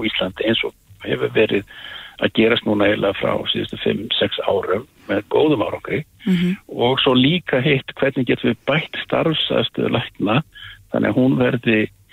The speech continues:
Speaker 1: eh, aðlaðandi, eh, og menn vilji koma heim. Hún verði
Speaker 2: Mhm.
Speaker 1: sambærileg við það sem að býðst, það sem að, eh, íslenskir læknar eru að starfa erlendis.
Speaker 2: Mm.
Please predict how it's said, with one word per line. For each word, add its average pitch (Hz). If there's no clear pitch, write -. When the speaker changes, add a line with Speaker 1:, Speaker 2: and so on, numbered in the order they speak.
Speaker 1:
eh, 110
aðlaðandi, 113
eh, 104
og 110
menn 117
vilji 139
koma 107
heim. -
Hún -
verði 170
Speaker 2:
Mhm. -
Speaker 1:
sambærileg 120
við 113
það 107
sem -
að 110
býðst, 120
það 113
sem 120
að, 110
eh, 123
íslenskir 113
læknar -
eru -
að 107
starfa 123
erlendis. -
Speaker 2:
Mm. 175